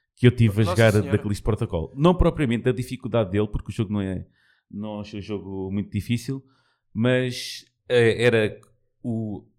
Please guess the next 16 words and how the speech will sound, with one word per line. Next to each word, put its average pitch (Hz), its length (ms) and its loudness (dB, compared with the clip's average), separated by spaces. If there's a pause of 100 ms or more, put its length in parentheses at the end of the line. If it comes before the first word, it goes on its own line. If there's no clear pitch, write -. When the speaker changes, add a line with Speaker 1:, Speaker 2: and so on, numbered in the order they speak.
(120)
Speaker 1:
o 113 60 -14
esquema 147 380 -2
que - 140 -10
estava 135 260 0
montado 123 420 2
de - 320 -20
combate 120 540 4 (140)
era 120 220 0
mesmo, 110 420 -2 (840)
eh, 101 500 -2 (500)
não 123 220 2
era 139 140 4
na 131 100 0
dificuldade 123 720 -2 (540)
de, 107 520 -4 (920)
de, 104 600 0